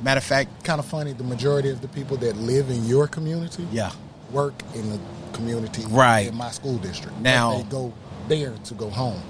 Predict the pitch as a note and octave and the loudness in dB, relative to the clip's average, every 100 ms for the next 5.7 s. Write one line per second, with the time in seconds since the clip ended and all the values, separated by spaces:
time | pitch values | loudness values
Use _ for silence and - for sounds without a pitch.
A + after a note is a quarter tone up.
0 | - A#2+ A#2 A2+ A#2+ A#2 - E3 F#3+ F3 | -10 -4 -2 0 0 0 2 4 6 4
1 | A#2+ G#2+ G2+ - - - - A#2+ D3+ C#3+ | 4 0 -4 -8 -10 -16 -6 0 2 0
2 | - D#3 D#3+ D3+ B2+ C3 B2 A#2 C3 B2+ | 4 6 6 4 2 4 4 4 2 2
3 | A2 A2 A#2 A2 G#2+ F2+ - - - - | -2 -2 0 0 -2 -6 -14 -16 0 4
4 | C3 B2+ B2 G#2+ - - C#3+ C3+ B2+ - | 6 6 4 0 -4 -4 2 4 2 2
5 | D3+ D#3 D#3+ - A2 G2+ | 4 4 2 0 -2 -2